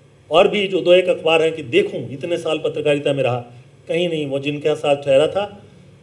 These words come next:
होटलों में तो यहाँ मिल भी जाता है, वहाँ तो कुछ नहीं। तो उन्होंने बताया कि एक दो किलोमीटर आगे एक मॉल है, वहाँ जा, चलते हैं, वहाँ से ले आएंगे। कोई अखबार नहीं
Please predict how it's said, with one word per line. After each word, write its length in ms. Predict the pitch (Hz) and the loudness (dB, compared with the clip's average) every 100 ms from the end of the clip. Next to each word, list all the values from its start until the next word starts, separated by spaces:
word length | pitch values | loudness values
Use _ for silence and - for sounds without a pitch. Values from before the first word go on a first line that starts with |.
| _ 165 | _ -6
होटलों 240 | 180 196 | -4 -2
में 120 | 202 | -2
तो 60 | 190 | -2
यहाँ 220 | 165 180 | 0 0
मिल 180 | 175 190 | 2 0
भी 100 | 202 | 4
जाता 260 | 196 185 196 | 4 6 4
है, 60 | |
वहाँ 200 | 156 147 | 4 2
तो 80 | 143 | -2
कुछ 200 | 123 - | -10 -10
नहीं। 120 | - - - - _ _ | -14 -18 -20 -20 _ _
तो 60 | 214 | 0
उन्होंने 260 | 202 214 220 | 2 2 2
बताया 300 | 208 185 208 | 4 4 2
कि 120 | 214 | -4
एक 400 | - 156 151 - | -10 -10 -10 -12
दो 220 | 123 180 | -2 0
किलोमीटर 440 | 185 185 185 185 165 | 0 -4 -4 0 2
आगे 220 | 151 175 | 4 2
एक 120 | 170 | 4
मॉल 260 | 135 160 170 | 8 8 8
है, 320 | 240 - - - - 131 | 6 2 -12 -20 -6 0
वहाँ 220 | 143 190 | 4 6
जा, 160 | 147 | 6
चलते 340 | 131 147 139 220 | 6 4 2 0
हैं, 60 | |
वहाँ 200 | 180 147 | 2 2
से 120 | 156 120 | 0 -4
ले 100 | 98 | -6
आएंगे। 260 | 87 92 - - _ _ _ _ _ _ _ _ _ _ _ - | -8 -18 -20 -20 _ _ _ _ _ _ _ _ _ _ _ -12
कोई 200 | 170 226 | -4 0
अखबार 320 | 226 156 160 147 | 0 0 -2 -2
नहीं 220 | 143 | -6